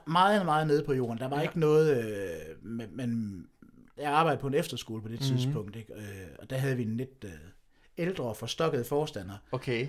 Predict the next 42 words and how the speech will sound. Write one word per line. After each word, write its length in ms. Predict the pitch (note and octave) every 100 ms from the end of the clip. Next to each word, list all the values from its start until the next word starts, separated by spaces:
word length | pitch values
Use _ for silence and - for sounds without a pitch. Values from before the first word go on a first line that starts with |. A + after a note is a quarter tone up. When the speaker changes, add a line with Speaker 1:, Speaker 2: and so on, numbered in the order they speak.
| -
Speaker 1:
som 240 | - C3
var 100 | C3
meget 360 | C3+ C3 C#3 D3+
sådan 160 | C3+
i, 140 | C3 B2
"Uh, 320 | C3 C3+ C#3
om 100 | G#2+
vi 60 | G#2+
skal 240 | - A2
have 140 | F2+
fat 180 | B2 C#3+
i 160 | A#2 B2
embedslægen 560 | D#3 C#3+ - A2 A2+
og 120 | G2 G#2+
levnedsmidlen, 580 | A#2+ C3+ - G#2+ F#2+
for 120 | - F#2+ -
hvad 120 | C3+
nu, 100 | C#3
hvis 200 | A#2+ -
Mads, 160 | B2+ B2
han 140 | B2
skærer 320 | B2+ C#3 A#2 F2+
sig, 240 | G#2 F2+
og 320 | F2+ F2+ D2+ C#2+ D#2 - - _ -
smitter 320 | - D3+ D#3
han 140 | A2+
så 120 | G2 A#2
noget?" 280 | A2+ A#2
og 200 | G2+ G#2+ F2+
i 80 | C#3+
den 140 | C#3+
stil. 240 | - A#2 G2+ C3
Speaker 2:
Ja. 180 | B2 A#2 -
Speaker 1:
Så 140 | - D3+
det 80 | F#3+
var 60 |
sådan 180 | F#3+ F3+
lidt, 120 | F3 F3 - -
hvad 120 | D#3
skal 140 | -
man 80 | C3+
sige, 400 | - C#3+ C#3+ C3+